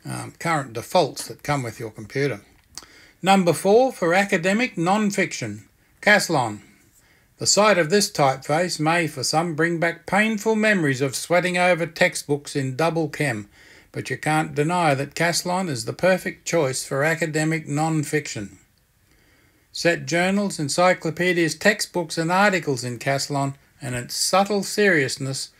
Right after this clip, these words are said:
will convince any reader of its intellectual weight. And again, a little bit of history. Caslon worked as an engraver of punches,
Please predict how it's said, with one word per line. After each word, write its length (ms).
will 160
convince 480
any 240
reader 420
of 140
its 160
intellectual 720
weight. 400
And 100
again, 400
a 60
little 200
bit 180
of 80
history. 480
Caslon 540
worked 320
as 160
an 120
engraver 600
of 140
punches, 580